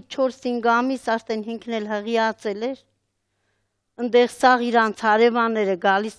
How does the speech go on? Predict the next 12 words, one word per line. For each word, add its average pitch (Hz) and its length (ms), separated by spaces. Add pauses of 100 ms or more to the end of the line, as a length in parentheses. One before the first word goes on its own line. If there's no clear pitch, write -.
էին, 226 320
«Ուր 220 240
ա 160 40 (160)
փախել 175 420
եկել 175 320
աղջիկդ, - 560 (100)
հլա 202 240
արի 220 160
քո - 240
աղջկա - 360 (100)
վիճակը 185 580
նայ»։ 170 220